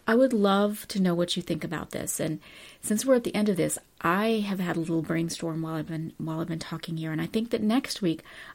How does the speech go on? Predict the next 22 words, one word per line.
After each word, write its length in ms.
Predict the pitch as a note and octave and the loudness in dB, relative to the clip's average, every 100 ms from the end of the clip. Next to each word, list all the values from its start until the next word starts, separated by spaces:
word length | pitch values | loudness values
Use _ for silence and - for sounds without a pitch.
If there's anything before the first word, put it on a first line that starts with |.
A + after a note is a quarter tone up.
| - | 2
I'm 80 | F#3+ | 4
gonna 140 | A3+ | 4
take 320 | A#3 A3 G#3 | 2 0 0
you 80 | G3+ | -2
through 480 | G3 G3+ F#3+ F#3+ - | -2 0 2 2 0
a 80 | - | -6
process 720 | - - G#3+ A3 - E3+ - - | -8 -4 -4 -4 -4 -6 -6 -8
to 140 | F3+ | -8
help 560 | D#3 - G#3+ C4 - - | -8 -2 2 2 0 0
you 380 | E3 D#3+ D#3 - - - - - - - - - | 2 2 0 -6 -14 -20 -20 -20 -20 -20 -16 -6
create 640 | - G#3 G3 G3 G#3+ G#3 - _ _ _ | 4 6 8 8 4 0 -10 _ _ _
new 240 | F#3 F3 F3 | 4 6 6
beliefs. 680 | F3+ D#3 F#3+ - - - - _ _ - - | 4 2 0 -6 -6 -6 -8 _ _ -12 0
And 500 | F#3 F3 E3+ E3 F#3 - - - | 2 2 2 -2 -4 -12 -20 0
I 120 | G3 | 2
think 260 | F#3+ C#4+ B4+ | 6 6 8
you'll 120 | G4 | 8
really 300 | D4 A#3+ - | 8 6 6
enjoy 320 | F#3+ F#3 F3 | 2 2 2
it 220 | E3 - | 2 0
because 440 | F3+ F3+ F#3+ F3+ - | -2 -2 0 0 -2
it's, 280 | G3+ F#3+ - | -4 -2 -4